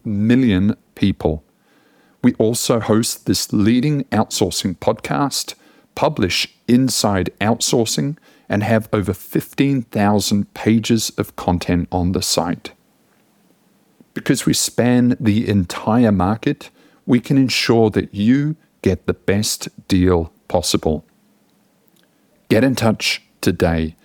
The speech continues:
Visit us at outsource accelerator dot com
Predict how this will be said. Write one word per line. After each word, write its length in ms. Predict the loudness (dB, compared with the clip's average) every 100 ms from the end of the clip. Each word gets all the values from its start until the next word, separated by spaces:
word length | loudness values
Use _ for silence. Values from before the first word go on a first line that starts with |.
| _ _ _ _
Visit 460 | 0 2 2 0 0
us 360 | 0 0 -6 -6
at 400 | -2 -2 -2 -16 -18 _ _ -2
outsource 800 | 0 0 -2 0 -2 -2 -6 -6
accelerator 800 | -6 -2 0 2 2 0 -2 -4 0
dot 320 | 0 -2 -6
com 400 | -2 0 0